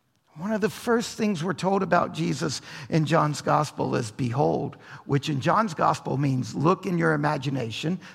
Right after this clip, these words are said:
see what I'm about to point out. "Behold,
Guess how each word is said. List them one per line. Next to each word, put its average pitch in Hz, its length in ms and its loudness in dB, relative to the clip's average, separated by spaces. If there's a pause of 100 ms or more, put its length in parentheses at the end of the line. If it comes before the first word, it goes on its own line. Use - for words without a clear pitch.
see 220 420 2
what 202 160 4
I'm 156 100 2
about 151 360 2
to 147 80 -8
point 147 300 0
out. 110 280 -6 (320)
"Behold, 156 720 2